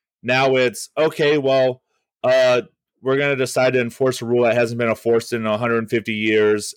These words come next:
and we're gonna overturn plays that we've never overturned before.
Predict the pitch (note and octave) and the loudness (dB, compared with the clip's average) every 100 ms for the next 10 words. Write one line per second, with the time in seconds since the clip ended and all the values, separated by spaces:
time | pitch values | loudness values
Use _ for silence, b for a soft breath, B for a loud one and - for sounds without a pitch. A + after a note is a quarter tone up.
0 | - A#2 A2 G#2+ G#2+ G#2+ G2+ - _ _ | -6 -2 0 2 0 -2 -10 -20 _ _
1 | _ _ _ A#2 B2+ B2 A#2+ A#2 A#2 B2+ | _ _ _ -2 0 0 0 0 -2 -2
2 | A#2 B2 A#2 G#2+ G#2+ A2 G#2 A2+ G#2+ G#2+ | -4 0 0 0 -2 -4 -2 0 0 0
3 | G#2+ - A#2+ A2+ A2+ - A2+ A2 A2 A2 | -2 -2 -4 -4 -6 -2 0 2 2 2
4 | A2 | 0